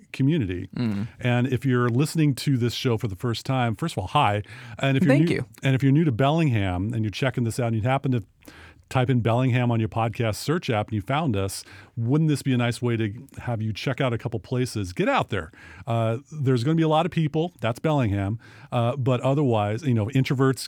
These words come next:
Speaker 1: be prepared. I speak for 'em all. And, <laughs> but it's worth the wait. It's worth the, uh, exp-, it's worth the, uh, the experience.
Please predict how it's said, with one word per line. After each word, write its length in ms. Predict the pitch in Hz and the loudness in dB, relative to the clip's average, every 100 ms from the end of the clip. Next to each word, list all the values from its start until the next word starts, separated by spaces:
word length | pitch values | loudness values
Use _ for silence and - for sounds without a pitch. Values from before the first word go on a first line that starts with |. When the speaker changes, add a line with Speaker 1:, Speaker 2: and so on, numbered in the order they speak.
| 120 | -4
Speaker 1:
be 140 | 117 | -2
prepared. 400 | 120 131 101 101 - - | -2 0 0 -2 -6 -4
I 220 | 113 110 - | -2 -2 -6
speak 300 | - - 120 | -12 -6 -6
for 160 | - 110 | -2 -2
'em 100 | 123 | 0
all. 240 | 92 104 - - - - | -2 -4 -12 -20 -14 -2
And, 320 | 131 127 143 - - - - | 2 4 4 2 -6 0 0
<laughs> 360 | - 190 175 | 0 -12 0
but 120 | 175 165 | 4 4
it's 120 | 151 | 2
worth 420 | 135 139 156 - | 2 2 2 0
the 360 | 139 143 131 123 127 | 0 4 4 2 -2
wait. 580 | 107 123 175 - - _ - - | 0 0 0 -6 -16 _ -14 -6
It's 180 | 117 117 | -4 0
worth 340 | 123 143 - | 0 0 -2
the, 420 | 131 131 120 120 - | 0 2 0 -2 -4
uh, 340 | 117 113 107 110 | -2 -2 0 -2
exp-, 340 | 117 - - 143 | -4 -6 -6 -4
it's 240 | 131 - | -4 -4
worth 640 | 131 131 139 113 127 127 | -8 -6 -6 -4 -2 -4
the, 100 | 135 131 | -6 -4
uh, 120 | 117 | -2
the 120 | 107 | -2
experience. 560 | 104 - 101 110 - | -4 -6 -6 -8 -14